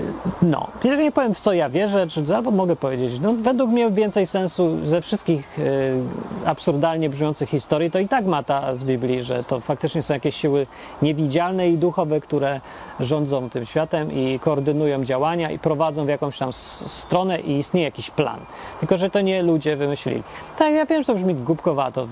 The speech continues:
wszystko trochę. Tak z punktu widzenia człowieka na ziemi fizycznego, racjonalnego, to jest jakaś bajka.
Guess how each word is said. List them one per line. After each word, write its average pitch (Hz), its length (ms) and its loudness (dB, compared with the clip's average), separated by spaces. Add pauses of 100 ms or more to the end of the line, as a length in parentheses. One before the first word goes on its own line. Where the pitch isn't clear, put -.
wszystko 127 340 -6
trochę. 123 300 -4
Tak 123 140 -4
z - 20 -18
punktu 165 220 2
widzenia 165 360 2
człowieka 147 520 0
na 131 140 -2
ziemi 139 300 -2
fizycznego, 127 720 -2 (440)
racjonalnego, 131 800 0
to 254 140 -4
jest 277 240 -2
jakaś 269 300 2
bajka. 123 440 -2